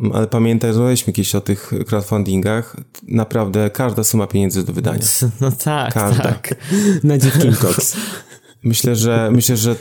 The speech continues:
Speaker 1: to, że zebrali, nawet p-, powiem wam z tym planszówką, co kiedyś mówiłem, Zamki Szalonego Króla Ludwika, to też oni robili dwie kampanie, tylko jedną zrobili dla wersji polskojęzycznej i wydawałoby się, że już ogarnęli temat, tak? Że już mają forsę. Nie, nie, nie.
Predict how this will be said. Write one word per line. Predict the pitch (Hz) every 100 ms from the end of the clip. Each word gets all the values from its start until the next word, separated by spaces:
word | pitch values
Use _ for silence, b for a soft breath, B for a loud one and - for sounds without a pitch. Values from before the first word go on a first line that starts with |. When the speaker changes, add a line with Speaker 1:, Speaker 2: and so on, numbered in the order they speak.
| -
Speaker 1:
to, | - 120
że | 120
zebrali, | 110 117 117 113 110 104 110 -
nawet | - 90 120 117 -
p-, | - - - -
powiem | 120 117
wam | 113 110
z | -
tym | 110
planszówką, | 117 113 110 - 107 110 104 104
co | -
kiedyś | - 110
mówiłem, | 110 104 101 98
Zamki | 107 101 -
Szalonego | 107 101
Króla | 113 104
Ludwika, | 98 98 98 113 131 B B B -
to | 127
też | 190 165 117
oni | 107
robili | 104 98 104
dwie | 98 107
kampanie, | - 92 85 82 87
tylko | - - 104
jedną | 113 104
zrobili | 101 101 98
dla | 95
wersji | 92 - -
polskojęzycznej | - 92 - 92 87 85 - 123 160 160 B B B
i | -
wydawałoby | 117 127 123 127 117 127
się, | 135
że | 123
już | 127
ogarnęli | 120 127 123 135
temat, | 143 147 95 85
tak? | 107 120
Że | 107
już | 95
mają | 123 113
forsę. | - 95 - -
Nie, | 98 123
nie, | 165
nie. | 135 87